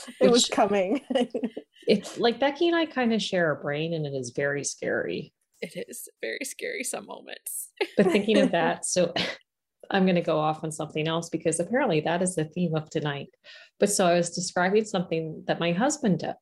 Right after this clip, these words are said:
Speaker 2: did or was doing, and she's like, "Are you sure that we did not marry the same person?" <laughs> I'm like, "Have we not established that we pretty much have?" Because
Speaker 3: She's
Speaker 2: she's like,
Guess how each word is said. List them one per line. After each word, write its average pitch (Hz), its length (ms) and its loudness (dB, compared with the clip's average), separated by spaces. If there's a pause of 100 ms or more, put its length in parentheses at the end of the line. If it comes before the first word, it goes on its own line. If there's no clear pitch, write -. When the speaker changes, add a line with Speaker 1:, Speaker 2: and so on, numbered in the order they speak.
(120)
Speaker 2:
did 151 300 2
or 143 340 -2
was 147 220 -2
doing, 143 580 0
and 180 140 4
she's 180 260 0
like, 165 360 2
"Are 180 60 4
you 190 140 4
sure 233 240 0
that 226 280 0
we 214 80 0
did 185 160 -2
not 160 200 -4
marry 165 280 0
the 156 120 0
same 147 380 -4
person?" - 440 0 (300)
<laughs> - 300 -4
I'm 202 120 4
like, 196 360 0 (240)
"Have 214 220 -2
we 220 80 2
not 220 200 2
established 196 760 0
that 160 100 2
we 151 100 0
pretty 160 280 -2
much 151 320 -2
have?" 196 480 -2 (1800)
Because 220 340 6
Speaker 3:
She's - 40 2
Speaker 2:
she's 208 180 0
like, 196 220 0